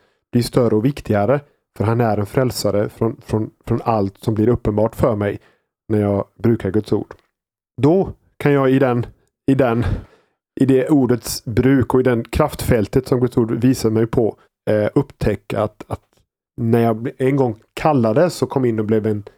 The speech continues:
kristen, då var det väldigt mycket som fattades. Du vet den här, eh, salmen Amazing Grace, så är det en vers som går så här. Eh, "Jag var blind, men nu jag ser." Men den som kommer in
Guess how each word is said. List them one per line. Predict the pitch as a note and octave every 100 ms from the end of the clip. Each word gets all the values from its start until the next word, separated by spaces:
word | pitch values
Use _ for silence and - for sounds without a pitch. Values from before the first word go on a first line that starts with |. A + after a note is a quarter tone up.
| _
kristen, | - C3+ - - - - _ _ _ _
då | G#2+
var | G#2
det | G#2
väldigt | B2+ C3 A2 B2
mycket | C3 _ - G2+ - _ _ -
som | G#2+
fattades. | C#3 - - G#2+ C#3+ - - _ _ _
Du | -
vet | A#2
den | B2+
här, | A2+ A#2 A2 - A#2
eh, | A2 G#2+
salmen | G2 C3 A#2 G#2+ A2
Amazing | A#2+ A#2+ A2+ A#2+ A#2
Grace, | A#2+ C3 C3 A#2 - _ _ _ -
så |
är | B2+
det | B2
en | B2
vers | A#2 -
som | A#2
går | A2+
så | A#2 A2
här. | A2 B2+ A#2+ - _ _ _ -
Eh, | A2 G#2+ G2 _ _ _
"Jag | A#2+ A2+
var | C3
blind, | B2 D3 F3 C3
men | B2+
nu | F3 G#3+
jag | C3+
ser." | - C3 G2+ - - _ _ _ _ _
Men | A#2+ B2
den | B2+ A#2+
som | B2+
kommer | - B2 A#2+
in | A#2+